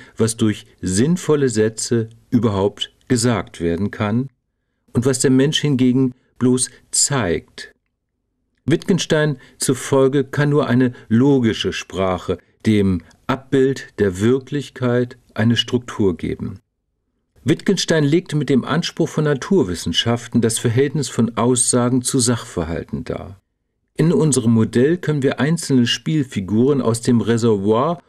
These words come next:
welches die Welt als Ganzes darstellt, nehmen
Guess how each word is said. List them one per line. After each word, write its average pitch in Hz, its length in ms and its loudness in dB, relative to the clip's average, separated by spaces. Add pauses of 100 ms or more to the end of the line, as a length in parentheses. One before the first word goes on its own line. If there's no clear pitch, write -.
welches 123 460 0
die 101 180 -2
Welt 160 500 0
als 135 440 -2
Ganzes 120 640 0
darstellt, 104 640 0 (280)
nehmen 151 440 2